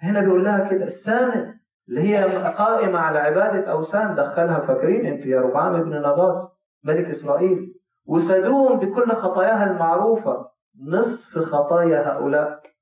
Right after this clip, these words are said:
أنت ضعفت خطاياك كثير جدًا، بررت إخوتك، هن أبر منك. خلينا أنا ما اديتكوش الكلام، أنا آسف. "حي أنا يقول السيد الرب، إن سدوم أختك لم تفعل هي ولا بناتها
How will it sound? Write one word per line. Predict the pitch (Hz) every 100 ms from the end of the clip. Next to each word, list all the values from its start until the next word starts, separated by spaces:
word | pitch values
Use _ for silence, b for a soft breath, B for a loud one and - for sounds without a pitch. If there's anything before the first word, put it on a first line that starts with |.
| _ _
أنت | 151 151
ضعفت | 139 131 127 139 -
خطاياك | 123 120 117 120 127 123
كثير | - 113 - 117
جدًا، | 113 117 240 123 - - _ _
بررت | - 131 135 190 196 - 120
إخوتك، | - 104 101 - -
هن | 247 269 277 269
أبر | 262 254 220 226 240 240 226
منك. | 233 240 226 120 - _ _
خلينا | - - 156 151 135
أنا | -
ما | 123
اديتكوش | 120 117 123 120 -
الكلام، | - - 113 -
أنا | - 113 107
آسف. | - - 135 _ _ _ -
"حي | 151 147 139
أنا | 139 139 135
يقول | 127 123 127 123
السيد | 117 120 120 117
الرب، | 113 147 165 -
إن | 135 123
سدوم | - 123 131 151 -
أختك | - - - 120
لم | 123 196
تفعل | 180 170 131 127
هي | 131 131
ولا | 120 156 190
بناتها | 180 170 156 151 120 113 -